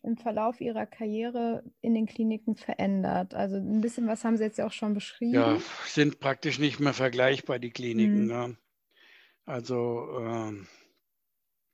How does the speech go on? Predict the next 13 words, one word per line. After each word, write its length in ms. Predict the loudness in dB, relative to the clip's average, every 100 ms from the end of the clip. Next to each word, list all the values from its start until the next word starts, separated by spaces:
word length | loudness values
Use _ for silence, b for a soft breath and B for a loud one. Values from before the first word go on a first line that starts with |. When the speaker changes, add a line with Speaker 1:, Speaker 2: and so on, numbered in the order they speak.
| _ b b b _ _
Speaker 2:
man 220 | -10 -10
kann 200 | 0 2
sie 120 | 2
nicht 160 | -2 -2
vergleichen. 600 | -6 -2 0 0 -4 -8
Also 220 | -8 -8
es 100 | -10
ist, 320 | -10 -10 -12
äh, 800 | -12 -12 -14 -20 -20 _ _ _
äh, 280 | -6 -4 -4
wir 160 | -4 0
haben 340 | 0 0 -2
heute, 580 | -2 -2 -2 -2 -2